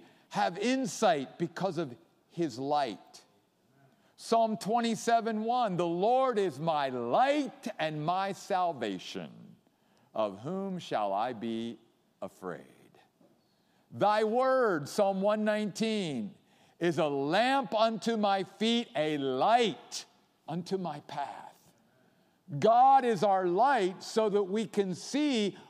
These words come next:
where we need to go. And in the tabernacle, God gave enough light so that the priests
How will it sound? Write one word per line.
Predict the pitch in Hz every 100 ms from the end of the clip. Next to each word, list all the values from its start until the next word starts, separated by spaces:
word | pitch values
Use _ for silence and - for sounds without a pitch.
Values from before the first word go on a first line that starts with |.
| -
where | 117 151 247 254
we | 247 254
need | 240 247 180
to | 240
go. | 254 254 240 190 120 - - _ _ _ _ - -
And | 208 196
in | 247 277
the | 254
tabernacle, | - 233 269 254 214 175 165 202 254 247 - - - 135
God | 147 226 247 247 208 - - -
gave | 208 226 233
enough | 180 185 175 240 - 165
light | 156 147 202 - - -
so | - 233 240
that | 226 -
the | 208
priests | - - 277 254 202 196 - -